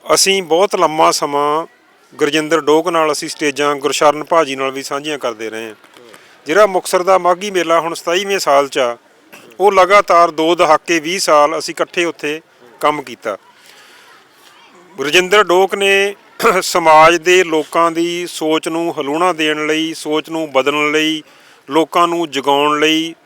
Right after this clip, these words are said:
ਸਮਾਜ ਵਿੱਚ ਵਿਗਿਆਨਕ ਚੇਤਨਾ ਦੇ ਪ੍ਰਚਾਰ ਪ੍ਰਸਾਰ ਲਈ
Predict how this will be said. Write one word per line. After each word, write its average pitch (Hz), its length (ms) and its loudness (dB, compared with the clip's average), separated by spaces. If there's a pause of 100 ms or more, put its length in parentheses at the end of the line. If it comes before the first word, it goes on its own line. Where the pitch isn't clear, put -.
(140)
ਸਮਾਜ 156 540 4
ਵਿੱਚ 160 220 -8
ਵਿਗਿਆਨਕ 147 560 0
ਚੇਤਨਾ 151 440 -4
ਦੇ 151 180 -6
ਪ੍ਰਚਾਰ 147 480 0
ਪ੍ਰਸਾਰ 135 440 2
ਲਈ 151 320 -4